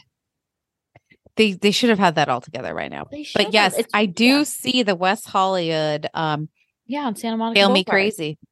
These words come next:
Speaker 2: Yeah.
Speaker 1: Mm-hmm.
Speaker 2: But it's just
Speaker 1: Mm-hmm.
Speaker 2: like, you know, when you see, it's like seeing some, s-, like seeing somebody out in the wild. You're like, "Whoa,
Speaker 1: Completely,
Speaker 2: wasn't
Speaker 1: completely.
Speaker 2: expecting that. Kale Me Crazy."
Speaker 1: Okay.
Speaker 2: You know?
Speaker 1: Yeah. Mainly, yeah, no, nothing up here. Okay.
Speaker 2: Yeah,
Speaker 1: Just checking
Speaker 2: okay.
Speaker 1: it out.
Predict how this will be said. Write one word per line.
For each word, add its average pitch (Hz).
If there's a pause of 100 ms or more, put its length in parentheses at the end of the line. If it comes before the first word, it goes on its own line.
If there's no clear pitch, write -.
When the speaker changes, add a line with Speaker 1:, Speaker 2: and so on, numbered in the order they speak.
Speaker 2:
Yeah. 220 (1160)
Speaker 1:
Mm-hmm. 180
Speaker 2:
But 254
it's 247
just 320
Speaker 1:
Mm-hmm. 381
Speaker 2:
like, 349
you 285
know, 294
when 285
you 247
see, 240
it's 226
like 240
seeing 208
some, 190
s-, - (100)
like 185
seeing 196
somebody 170
out 120
in 156
the 151
wild. 135 (280)
You're 214
like, -
"Whoa, 330
Speaker 1:
Completely, 185 (320)
Speaker 2:
wasn't 175
Speaker 1:
completely. 359
Speaker 2:
expecting 262
that. 156 (160)
Kale 349
Me 339
Crazy." 277 (920)
Speaker 1:
Okay. 202
Speaker 2:
You 208
know? 226
Speaker 1:
Yeah. 175 (100)
Mainly, 208
yeah, 190
no, 175
nothing 190
up 208
here. 175 (320)
Okay. 202 (600)
Speaker 2:
Yeah, 294
Speaker 1:
Just -
checking 214
Speaker 2:
okay. 208
Speaker 1:
it 208
out. -